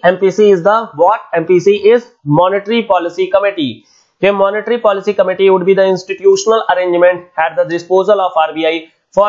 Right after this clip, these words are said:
targeting inflation। क्या target करना है, कैसे करना है, ये बताया जाता है एमपीसी के द्वारा। The committee comprise six member। तो यहाँ पर हम लोग basically एमपीसी के बारे में बात कर रहे हैं। Monetary Policy Committee में कौन कौन होते हैं? तो एमपीसी में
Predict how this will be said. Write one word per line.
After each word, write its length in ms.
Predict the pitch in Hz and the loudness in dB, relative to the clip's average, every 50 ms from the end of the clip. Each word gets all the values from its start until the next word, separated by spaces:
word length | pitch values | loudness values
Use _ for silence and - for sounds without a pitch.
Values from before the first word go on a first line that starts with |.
| 202 196 | -2 -2
targeting 420 | - 180 175 165 165 170 180 180 175 165 | -2 -2 -2 -2 -4 -4 -2 -2 0 0
inflation। 460 | 151 139 151 151 143 - 151 147 143 139 | 0 0 0 0 0 2 0 -2 0 0
क्या 160 | 175 180 190 190 | -2 -2 -2 -2
target 340 | 185 180 185 180 185 196 190 - | -2 -4 -4 -4 -6 -8 -4 -4
करना 280 | 190 180 190 190 196 | -4 -2 0 0 0
है, 60 | 196 | -2
कैसे 320 | 190 190 170 160 165 180 180 | 0 0 -2 -2 -2 -4 -2
करना 320 | 180 185 180 180 185 180 | -2 -2 0 0 -2 0
है, 140 | 175 185 196 208 190 151 131 | 2 2 0 0 0 -2 0
ये 120 | 165 190 | 0 2
बताया 280 | 180 180 175 170 170 170 | 2 2 2 2 2 2
जाता 200 | 165 165 170 175 | 0 -2 -2 -2
है 60 | 170 160 | -2 -2
एमपीसी 360 | 156 147 156 147 147 160 160 | -2 -2 -2 -4 -4 -4 -2
के 140 | 156 185 180 | 0 0 2
द्वारा। 340 | 147 147 139 135 123 113 110 - - _ _ _ _ _ - | 2 2 0 2 0 -2 -4 -6 -12 _ _ _ _ _ -2
The 80 | 156 165 190 | 0 0 0
committee 260 | 190 202 202 233 233 233 | -2 -2 -4 -4 -2 -2
comprise 440 | 214 202 190 190 190 190 202 196 196 - | -4 -2 -2 -2 -2 -2 -2 -4 -4 -4
six 240 | 226 226 - - | -4 -4 -2 0
member। 340 | 180 180 180 175 175 170 156 139 135 | 2 2 2 2 2 0 0 0 0
तो 60 | 170 | 0
यहाँ 220 | 175 175 170 190 196 | 0 2 2 0 0
पर 160 | 202 190 180 | 0 -2 -2
हम 80 | 190 196 | -2 -2
लोग 160 | 196 185 185 | -2 -2 -4
basically 360 | 180 180 180 170 190 196 196 180 - | -4 -4 -4 -2 0 0 0 0 -2
एमपीसी 400 | 180 180 175 180 180 170 - 196 | -2 -2 0 -2 -2 0 0 0
के 120 | 196 196 190 | 0 2 2
बारे 220 | 180 180 180 180 | 2 2 0 0
में 120 | 170 175 160 | 0 0 0
बात 200 | 170 170 165 - - | 0 -2 -2 -2 -2
कर 100 | 175 165 | -2 0
रहे 220 | 165 160 160 156 | 2 0 2 2
हैं। 140 | 147 147 156 151 - _ _ _ _ - | 2 2 0 -2 -6 _ _ _ _ -2
Monetary 380 | 143 165 180 190 196 190 208 208 | 0 0 0 0 -2 -2 -4 -2
Policy 340 | 202 190 180 180 175 190 185 | -2 -2 -2 -2 -4 -4 -4
Committee 320 | - 180 175 170 175 180 | -2 -2 -2 -2 -2 0
में 100 | 180 180 180 | 0 0 0
कौन 240 | 180 165 165 165 156 | 0 0 -2 0 0
कौन 180 | 165 160 156 | -2 -2 -2
होते 240 | 143 135 131 - 135 | -2 -8 -6 -4 -2
हैं? 120 | 127 127 | -2 -2
तो 140 | 123 - 165 | -2 -2 -2
एमपीसी 420 | 170 170 170 185 185 180 185 208 208 | 0 0 0 0 0 2 2 2 2
में 140 | 202 202 | 2 2